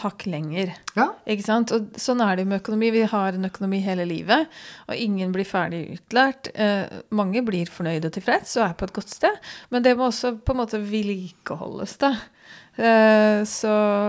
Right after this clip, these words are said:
Speaker 1: dette er jo superspennende, og... Jeg er jo for øvrig, jeg må skyte inn det da, eh, sertifisert adferdscoach. <laughs>
Speaker 2: Ja, ja.
Speaker 1: Og, og grunnen til det var jo nettopp at jeg så at jeg blir så fascinert over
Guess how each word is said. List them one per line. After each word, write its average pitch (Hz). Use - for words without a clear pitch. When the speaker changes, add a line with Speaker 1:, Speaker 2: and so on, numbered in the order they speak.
Speaker 1:
dette 214
er 190
jo 190
superspennende, 165
og... 196
Jeg 220
er 180
jo 190
for 208
øvrig, 180
jeg 190
må 185
skyte 190
inn 190
det 214
da, 240
eh, 202
sertifisert 196
adferdscoach. 185
<laughs> 220
Speaker 2:
Ja, 160
ja. 226
Speaker 1:
Og, 233
og 240
grunnen 180
til 220
det 254
var 208
jo 208
nettopp 196
at 202
jeg 208
så 185
at 180
jeg 202
blir 214
så 208
fascinert 214
over 202